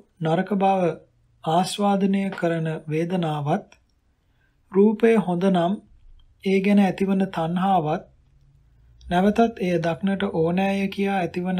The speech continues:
බලවත් තණ්හාවත් සුන්දර රූපය ලැබීම සඳහා ඇතිවන කල්පනාත්, ඒ ගැන ක්‍රියා කිරීම වශයෙන් ඇතිවන නාම රූපත් වෙන් වෙන්ව පෙනෙන්නට වන්නේය.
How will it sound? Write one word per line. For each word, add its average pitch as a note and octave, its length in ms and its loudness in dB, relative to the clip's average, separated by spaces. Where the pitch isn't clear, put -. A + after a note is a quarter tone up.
බලවත් F#3+ 560 0
තණ්හාවත් E3+ 800 0
සුන්දර A3 340 4
රූපය F3 440 2
ලැබීම E3+ 460 0
සඳහා G3 360 -2
ඇතිවන F3+ 500 -4
කල්පනාත්, F3 840 -2
ඒ F3 160 2
ගැන F3 240 0
ක්‍රියා E3+ 380 0
කිරීම F#3 440 -4
වශයෙන් E3+ 420 -2
ඇතිවන E3+ 420 -6
නාම D3+ 400 0
රූපත් E3 880 0
වෙන් F#3+ 260 4
වෙන්ව A3 340 2
පෙනෙන්නට F#3 600 0
වන්නේය. D3 720 -2